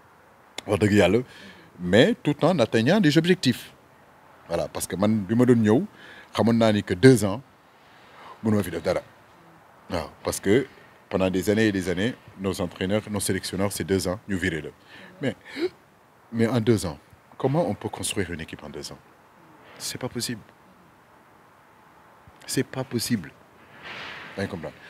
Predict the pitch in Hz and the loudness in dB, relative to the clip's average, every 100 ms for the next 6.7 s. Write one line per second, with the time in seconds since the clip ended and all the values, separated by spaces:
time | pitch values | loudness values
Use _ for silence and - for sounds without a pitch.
0 | - 120 110 139 160 180 - 120 147 127 | 2 4 8 8 6 2 0 -2 -2 -4
1 | 131 135 127 107 107 117 104 - 98 95 | -2 -2 -2 -2 -6 -4 -4 -4 -6 -6
2 | 98 107 92 95 92 92 104 - - - | -6 -6 -4 -2 -2 -4 -8 -10 -20 -20
3 | - - - 143 180 - 87 92 123 175 | -20 -2 4 4 2 -6 -2 0 0 -2
4 | - 104 92 110 - 104 - 110 - 78 | -8 -6 -2 -2 -2 -4 -4 -6 -6 -12
5 | - - _ _ _ _ _ _ - 85 | -16 -20 _ _ _ _ _ _ -16 -6
6 | 101 - - - - - | -4 -4 -6 -6 -4 -4